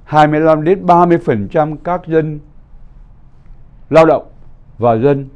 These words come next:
trung lưu của Hoa Kỳ năm nay sẽ không ăn mừng lễ tạ ơn.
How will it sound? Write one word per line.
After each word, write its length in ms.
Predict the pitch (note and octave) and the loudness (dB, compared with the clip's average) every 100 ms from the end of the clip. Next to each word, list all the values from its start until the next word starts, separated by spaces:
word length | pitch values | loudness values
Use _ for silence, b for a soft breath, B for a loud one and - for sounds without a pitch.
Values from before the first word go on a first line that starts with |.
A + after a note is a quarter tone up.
| - | -4
trung 160 | F#3+ F3 | 2 6
lưu 260 | E3+ D#3 C#3+ b b b | 6 4 0 b b b
của 160 | - G#2 | -6 -2
Hoa 160 | C#3+ D#3 | 2 2
Kỳ 240 | C#3+ A#2+ | 0 -2
năm 220 | B2+ D3 | -2 0
nay 180 | D3+ C#3+ - b - | 0 -2 -4 b -8
sẽ 200 | D3+ C#3+ | -2 -2
không 360 | D3 D#3 C#3+ C#3+ | -2 -4 -2 -4
ăn 260 | C#3 C#3 | -4 -6
mừng 300 | A#2 G2 E2+ | -6 -8 -10
lễ 160 | F#2+ F2+ - | -10 -10 -10
tạ 80 | |
ơn. 280 | F2+ C2+ G#2+ | -10 -10 -12